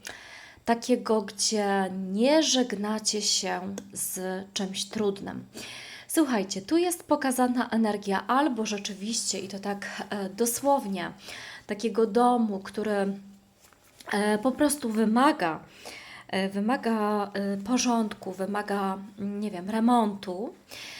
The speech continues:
albo jest to po prostu taka sytuacja życiowa, która powoduje, że, em, wyzwalany jest w was bardzo silny lęk na podstawie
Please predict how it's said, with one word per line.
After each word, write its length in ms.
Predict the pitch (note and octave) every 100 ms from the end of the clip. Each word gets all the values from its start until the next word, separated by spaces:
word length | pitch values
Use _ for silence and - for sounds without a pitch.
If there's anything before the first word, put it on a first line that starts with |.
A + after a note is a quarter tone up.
| - - - - -
albo 420 | B3+ D4+ G3+ F#3+
jest 240 | F#3+ A#3+
to 60 | D4
po 140 | C#4
prostu 380 | C#4 D4+ D4+ C#4
taka 360 | C4 D#4+ E4+ E4
sytuacja 640 | C#4+ A3+ G3 G3+ G3 G#3
życiowa, 640 | G3+ G3+ G3 G3+ G3 G3 B3+
która 340 | - A#3 A#3+
powoduje, 1120 | A#3 - C#4 B3 A#3 A3+ G#3 C#4 F4 G#3 F3
że, 440 | E3+ - F3 F3 A#3+ G4 - - - _ _ _ _ _ _ _ _ _ _ - - - - - - - - - - _
em, 600 | A3+ A#3 A3+ A3+ A3 G#3+ G#3+ - - _ _ _ _ - - _ _ -
wyzwalany 720 | G3 B3 A3+ A#3 C4 D#4 D#4+
jest 420 | G3+ A3+ A#3+ A3
w 160 | G3 G3
was 500 | G#3+ G#3+ A3 - -
bardzo 400 | - A3+ C4 A3+
silny 460 | A3+ G#3+ G3 G3 F#3+
lęk 480 | F#3+ G3 F#3+ - -
na 120 | G3
podstawie 760 | - - - G#3 F#3+ F#3+ F3+